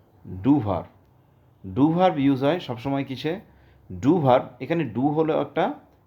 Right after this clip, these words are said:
কি? অক্সিলারি ভার্ব। do হলো একটি হেল্পিং ভার্ব। তো do verb কি হলো? হেল্পিং ভার্ব যেহেতু, তাহলে do কোথায় ব্যবহার হয়?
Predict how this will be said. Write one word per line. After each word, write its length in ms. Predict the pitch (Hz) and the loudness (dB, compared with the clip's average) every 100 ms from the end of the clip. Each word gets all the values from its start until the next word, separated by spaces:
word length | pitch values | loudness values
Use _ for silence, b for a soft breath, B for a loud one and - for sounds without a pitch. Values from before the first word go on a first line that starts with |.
| _ | _
কি? 220 | 143 104 92 - _ _ - | -6 -6 -8 -18 _ _ -2
অক্সিলারি 420 | 117 120 131 123 | 0 2 2 2
ভার্ব। 500 | 92 - - 101 98 | 0 -8 -10 -16 -4
do 80 | 135 | 2
হলো 200 | 143 143 | 4 2
একটি 180 | 139 196 139 | 0 -6 0
হেল্পিং 380 | 160 160 131 | 2 2 0
ভার্ব। 220 | 101 80 - _ b b b b b b b _ | 0 -4 -8 _ b b b b b b b _
তো 80 | 143 | 2
do 320 | 117 117 175 | 2 4 2
verb 320 | 185 185 147 175 - _ _ _ _ | 4 4 2 0 -12 _ _ _ _
কি 100 | 147 | -4
হলো? 360 | 160 160 180 240 - _ 113 | 0 0 0 -4 -16 _ 0
হেল্পিং 400 | 143 143 196 170 | 0 2 -2 2
ভার্ব 260 | 170 117 | 2 2
যেহেতু, 400 | 113 110 113 160 - _ _ | 2 0 0 -6 -10 _ _
তাহলে 240 | 127 113 104 | -4 -2 0
do 180 | 156 175 | 0 2
কোথায় 260 | 180 180 | 0 2
ব্যবহার 220 | 170 165 | 2 4
হয়? 140 | 170 | 2